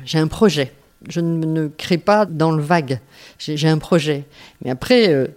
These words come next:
ça peut être très vaste, hein, ce qu'il y a derrière ce projet. Par ailleurs, s'il s'agit d'un processus créatif, c'est vrai qu'il y a quelque chose de très important, c'est la mise en route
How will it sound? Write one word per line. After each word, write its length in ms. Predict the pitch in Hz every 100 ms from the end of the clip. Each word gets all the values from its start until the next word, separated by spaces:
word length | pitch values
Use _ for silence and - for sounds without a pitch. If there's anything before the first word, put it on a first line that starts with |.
| -
ça 140 | -
peut 120 | 120 147
être 120 | -
très 220 | - 233
vaste, 440 | 302 294 - -
hein, 320 | 170 170 151 147
ce 100 | -
qu'il 220 | - 151
y 60 |
a 220 | 147 135 139
derrière 640 | 139 147 147 139 160 147
ce 140 | -
projet. 480 | 139 - 151 135 135 _ - - - - - -
Par 180 | 190
ailleurs, 600 | 170 160 185 214 277 285
s'il 580 | - - 185 165 147 143
s'agit 380 | 131 143 139 151
d'un 420 | 143 135 135 127
processus 640 | 117 - 165 175 190 -
créatif, 500 | - 156 139 - 277
c'est 180 | - -
vrai 180 | 151 214
qu'il 80 | 202
y 60 |
a 40 | 160
quelque 140 | 151
chose 180 | - 180
de 60 | 156
très 260 | - 208
important, 460 | 208 170 - 220 247
c'est 160 | -
la 100 | 143
mise 380 | 143 185 233 226
en 180 | 196 175
route 440 | 170 214 - -